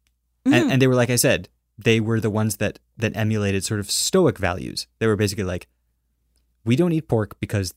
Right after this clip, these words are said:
Speaker 1: that's the law of our God."
Speaker 2: Yeah.
Speaker 1: And obeying the law of our God is first among all things.
Speaker 2: Mm-hmm.
Speaker 1: And even though it would make us fit in better, and we can acknowledge that, acknowledging that and still not eating pork because we're obeying the law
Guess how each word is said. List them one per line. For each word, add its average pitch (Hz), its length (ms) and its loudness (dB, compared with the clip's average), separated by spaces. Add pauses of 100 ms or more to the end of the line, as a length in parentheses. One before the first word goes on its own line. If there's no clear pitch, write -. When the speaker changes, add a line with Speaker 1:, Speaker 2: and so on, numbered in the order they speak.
Speaker 1:
that's 107 260 0
the 107 100 -4
law 101 240 0
of 95 80 -6
our 95 140 -6
God." - 420 -8
Speaker 2:
Yeah. 196 160 2 (320)
Speaker 1:
And 98 300 -2
obeying 120 340 2
the 123 80 0
law 113 220 2
of 110 60 -2
our 113 120 0
God 101 260 -2
is - 120 -8
first - 340 -4
among 95 240 -4
all 104 180 -2
things. - 520 -8
Speaker 2:
Mm-hmm. 190 220 -2 (920)
Speaker 1:
And 107 120 -2
even 143 380 2
though 101 460 0
it 113 120 -2
would 95 160 -4
make 101 180 -2
us 104 100 -4
fit 120 200 -2
in 120 140 0
better, 90 400 -4
and 98 160 -8
we 92 80 -8
can 95 180 -6
acknowledge 110 520 0
that, 87 260 -2 (440)
acknowledging 131 560 2
that 113 320 -2
and 92 180 -4
still 131 240 2
not 120 240 0
eating 107 260 -4
pork 107 360 -6 (140)
because 104 340 -2
we're 104 100 0
obeying 92 460 -4 (300)
the 98 80 -4
law 104 400 2